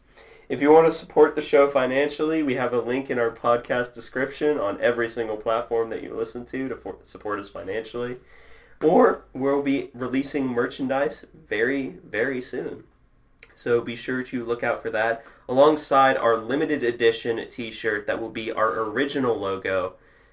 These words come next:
which our, which our main t-shirt will not be based off of, but we will have that limited edition one or two week run to prove that you are an original fan of the Aggieville Alley Cats podcast.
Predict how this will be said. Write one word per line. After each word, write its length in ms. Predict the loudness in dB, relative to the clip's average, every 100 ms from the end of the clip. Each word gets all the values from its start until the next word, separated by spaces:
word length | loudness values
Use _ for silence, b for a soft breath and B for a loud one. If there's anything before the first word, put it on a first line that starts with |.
| _
which 220 | -6 0
our, 280 | 2 2 -2 _ _ _
which 220 | -12 -4
our 280 | -2 -2 -4 _ _ _ _ B B -6
main 280 | -2 0
t-shirt 460 | 0 -4 -2 -2 -2
will 120 | -4
not 340 | 0 0 0 -2
be 120 | -4
based 320 | -2 -2 -2
off 220 | -4 -2
of, 260 | -2 -4 -4
but 140 | -4
we 100 | -4
will 220 | -2 -2 -2
have 380 | -2 -4 -4 b b b
that 240 | -2 -2
limited 260 | 0 0 2
edition 480 | 0 -2 -4 -6 -4
one 160 | 0 0
or 100 | -2
two 220 | -6 -8
week 200 | -8 -8
run 380 | -4 -2 -2 -4 b b _
to 180 | -14 -14
prove 400 | -6 -2 -2 -2
that 120 | -4
you 140 | 0
are 120 | 0
an 80 | 0
original 420 | -2 -4 -2 -6
fan 380 | -4 -4 -2 -4
of 120 | -6
the 120 | -10 -4
Aggieville 500 | -2 -2 -2 -2 0
Alley 220 | -4 -6
Cats 300 | -10 -14 -16
podcast. 680 | -16 -18 -16 -16 -16 -18